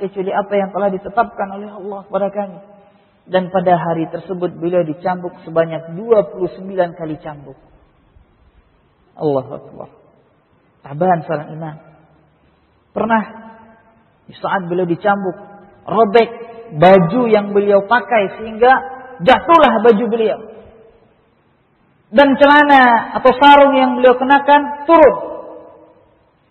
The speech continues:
Hingga hampir saja tersingkap aurat Imam Ahmad bin Hanbal rahimahullah. Tiba-tiba kelihatan beliau bergumam, membacakan doa.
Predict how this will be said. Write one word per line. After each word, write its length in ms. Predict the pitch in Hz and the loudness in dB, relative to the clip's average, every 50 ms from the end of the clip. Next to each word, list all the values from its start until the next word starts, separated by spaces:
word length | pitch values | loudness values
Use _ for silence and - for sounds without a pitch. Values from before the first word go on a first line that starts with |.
| _ - | _ -8
Hingga 320 | 247 247 247 226 233 226 214 214 202 | -6 -4 0 4 6 6 6 6 4
hampir 480 | 185 240 233 226 220 - - 226 202 190 | 2 0 0 0 -2 -2 0 0 0 0
saja 320 | 202 220 214 202 208 208 | 0 -2 -2 0 -2 -2
tersingkap 560 | 208 202 190 180 - 220 208 202 - 208 185 - - - - - - - | -2 -4 -10 -10 -10 -12 -12 -8 -4 -4 -4 -6 -8 -20 -20 -20 -10 -4
aurat 400 | - 214 214 208 196 190 - - | 0 2 4 4 2 2 -2 -6
Imam 240 | 185 185 180 170 170 | -8 -6 -6 -6 -6
Ahmad 320 | - 185 - 175 175 156 | -8 -10 -10 -10 -16 -16
bin 160 | 156 160 156 | -16 -16 -14
Hanbal 320 | 156 180 180 175 156 151 147 | -10 -12 -8 -4 -2 -2 -2
rahimahullah. 600 | 147 147 147 147 147 139 143 143 143 151 151 151 - - - - - - - _ _ _ _ _ _ _ _ _ _ _ _ 170 | -4 -6 -12 -14 -18 -16 -16 -8 -4 -4 -4 -4 -4 -10 -20 -20 -20 -20 -20 _ _ _ _ _ _ _ _ _ _ _ _ -8
Tiba-tiba 500 | 165 165 165 165 180 175 165 165 160 160 151 147 147 151 - - - - - - - - - - | -4 -4 -4 -4 -4 -6 -2 0 2 4 4 2 0 -4 -10 -16 -18 -18 -20 -20 -20 -20 -16 -12
kelihatan 480 | 202 185 185 185 190 185 175 170 170 | -6 -2 -2 -2 -2 -4 -8 -10 -8
beliau 640 | 165 165 165 160 160 156 156 151 147 143 151 - - - - - _ _ _ _ _ _ _ _ _ _ _ _ _ _ _ _ _ - | -10 -8 -4 -2 -2 0 -2 -2 -4 -6 -10 -14 -20 -20 -20 -20 _ _ _ _ _ _ _ _ _ _ _ _ _ _ _ _ _ -6
bergumam, 560 | 190 185 180 165 160 202 220 214 226 190 165 - - - - - - - - _ _ _ _ _ _ _ _ _ _ _ _ _ _ _ _ - 190 | -4 -4 -2 -2 -4 -4 -4 -4 -4 -4 -6 -8 -16 -20 -20 -20 -20 -20 -20 _ _ _ _ _ _ _ _ _ _ _ _ _ _ _ _ -14 -10
membacakan 560 | 190 185 185 185 185 - 185 - 185 185 180 | -6 -2 -2 -2 -2 -4 -10 -12 -12 -10 -4
doa. 480 | 175 214 226 - 196 185 151 - - | -2 -2 -2 -2 -4 -10 -12 -14 -20